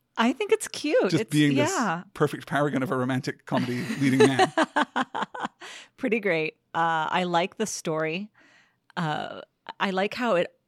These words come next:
Speaker 1: automatically puts us in his corner, not against this fiance, but we, like, realize, "Oh, this is not perfect. Like, you're not in a," one of the things I kinda like about Sleepless in Seattle is that when Meg Ryan's character is with Walter, who's with, uh,
Speaker 2: Yeah.
Speaker 1: Bill Pullman,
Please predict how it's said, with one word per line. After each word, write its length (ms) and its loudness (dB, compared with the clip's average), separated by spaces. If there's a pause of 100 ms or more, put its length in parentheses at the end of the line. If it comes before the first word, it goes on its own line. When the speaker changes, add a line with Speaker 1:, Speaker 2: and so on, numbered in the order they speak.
(200)
Speaker 1:
automatically 520 -2
puts 380 -8
us 440 -4 (140)
in 200 -2
his 280 -2
corner, 580 -6 (100)
not 280 -4
against 920 -4
this 220 -6
fiance, 540 -2
but 220 -2
we, 140 0
like, 280 -2
realize, 460 -2 (380)
"Oh, 120 2
this 200 0
is 100 -6
not 280 -4 (100)
perfect. 540 -6
Like, 300 -6
you're 300 -4
not 360 -2
in 180 -6
a," 420 -6 (400)
one 180 0
of 60 -2
the 80 0
things 200 -2
I 40 -4
kinda 200 -2
like 200 -2
about 200 -4
Sleepless 300 -8
in 60 -6
Seattle 400 -4
is 120 -10
that 140 -6
when 260 -6
Meg 180 -4
Ryan's 320 -4
character 440 -4
is 180 -8
with 220 -6
Walter, 440 -2
who's 220 -2
with, 220 -6
uh, 200 -2
Speaker 2:
Yeah. 140 -6
Speaker 1:
Bill 160 0
Pullman, 400 -4